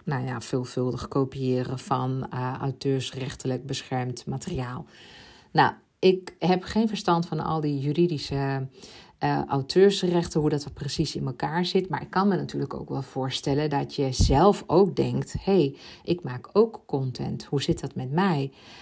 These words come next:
Hoe zit het met de podcast die ik maak? Hoe zit het met de blogs die ik schrijf, de e-books die ik schrijf, de, de, de artikelen, eh, de, eh, alles wat ik op mijn website heb gezet, de complete bibliotheek of mijn kennis of mijn,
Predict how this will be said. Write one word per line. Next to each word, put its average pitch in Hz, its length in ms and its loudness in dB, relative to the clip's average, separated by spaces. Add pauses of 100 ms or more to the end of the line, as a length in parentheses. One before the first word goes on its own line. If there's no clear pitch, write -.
(200)
Hoe 180 140 8
zit 208 140 6
het 170 80 -4
met 139 120 -2
de - 80 -8
podcast - 720 2
die 240 220 4
ik 202 140 2
maak? 156 400 2
Hoe 151 200 -4
zit 143 200 -4
het 143 120 -10
met - 220 -8
de 139 60 -14
blogs 202 400 6
die 185 140 2
ik 185 100 -4
schrijf, 160 560 0
de - 260 0
e-books 214 320 4
die 175 100 4
ik 175 100 0
schrijf, 147 600 -4
de, 127 220 -8 (760)
de, 143 300 4
de 135 140 -2
artikelen, 190 840 4
eh, 143 120 -2 (320)
de, - 80 -10
eh, 143 160 -6 (200)
alles 190 240 6
wat 170 100 -4
ik - 100 -10
op 175 80 -10
mijn 147 120 -2
website 202 520 2
heb 180 140 0
gezet, 147 560 -2
de - 80 -10
complete 143 500 0
bibliotheek 151 800 4
of - 120 -6
mijn 135 220 -6
kennis 185 520 2
of - 200 -10
mijn, 147 260 -4